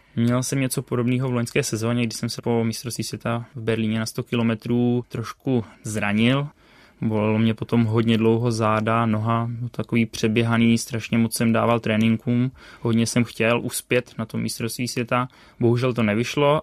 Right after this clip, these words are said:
a následně potom jsem třeba čtyři, pět měsíců nechtěl ani běhat, nechtěl jsem docela od běhání ani moc slyšet,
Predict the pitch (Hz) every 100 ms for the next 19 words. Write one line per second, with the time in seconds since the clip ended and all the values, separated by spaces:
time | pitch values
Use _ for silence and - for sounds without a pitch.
0 | - 113 110 110 110 110 110 110 123 117
1 | 110 - 117 - 120 120 113 - 113 120
2 | 127 117 117 - 113 123 123 123 123 -
3 | - 123 113 - 113 113 110 110 107 110
4 | - 120 123 113 - 113 113 117 117 120
5 | 117 120 123 - - 110 - 120 113